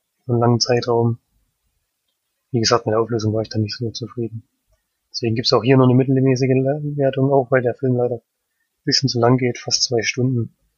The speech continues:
Fand ich jetzt nicht nötig für das, was er gezeigt hat. Man hätte es ein bisschen kürzen können, ein bisschen kompakter, ein bisschen spannender erzählen können.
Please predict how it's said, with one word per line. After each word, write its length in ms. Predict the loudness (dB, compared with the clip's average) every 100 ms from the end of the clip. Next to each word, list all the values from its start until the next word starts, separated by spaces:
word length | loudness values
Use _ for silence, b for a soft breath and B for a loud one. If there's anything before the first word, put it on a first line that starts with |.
| _ _ _ _ _ _ _ _ _ _ _ -2
Fand 200 | 0 0
ich 40 |
jetzt 140 | 0
nicht 160 | 0 2
nötig 340 | 2 0 -6 -8
für 80 |
das, 220 | -6 -4 -2
was 120 | -2
er 60 |
gezeigt 440 | -4 -6 -4 -6 -8
hat. 220 | -10 -14 _ _
Man 120 | 0 2
hätte 120 | 0
es 80 | -6
ein 40 |
bisschen 240 | -4 -2 -2
kürzen 340 | 0 0 -2
können, 200 | 0 0
ein 40 | 0
bisschen 320 | -4 -6 -6 _ _ _ -8
kompakter, 480 | -2 -2 -4 -4 -4
ein 60 |
bisschen 200 | -2 0
spannender 380 | 0 2 2 2
erzählen 360 | -2 -2 -2 -2
können. 220 | -4